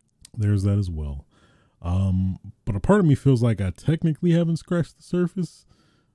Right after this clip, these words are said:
Um, I don't know. Maybe it's, I've only,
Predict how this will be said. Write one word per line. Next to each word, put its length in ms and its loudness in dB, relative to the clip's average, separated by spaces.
Um, 800 0
I 60 -4
don't 140 0
know. 120 0
Maybe 440 2
it's, 280 -6
I've 240 -4
only, 240 -2